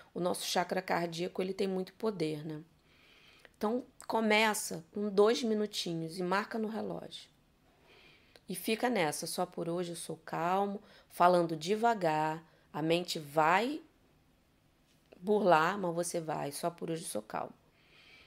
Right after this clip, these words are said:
Ficou dois minutinhos, faz isso por três dias. Depois, aumenta pra três minutos.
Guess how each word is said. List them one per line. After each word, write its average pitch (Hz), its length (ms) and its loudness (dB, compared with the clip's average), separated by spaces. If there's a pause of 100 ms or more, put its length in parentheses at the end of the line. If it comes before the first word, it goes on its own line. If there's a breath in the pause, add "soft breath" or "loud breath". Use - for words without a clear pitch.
(160 loud breath)
Ficou 196 320 2
dois 202 300 4
minutinhos, 226 840 0 (300 soft breath)
faz 185 240 4
isso 208 180 -6
por 202 220 -4
três 226 300 0
dias. 170 560 -12 (580 soft breath)
Depois, 190 760 4
aumenta 190 400 0
pra 185 160 -2
três 220 260 -4
minutos. 185 640 -8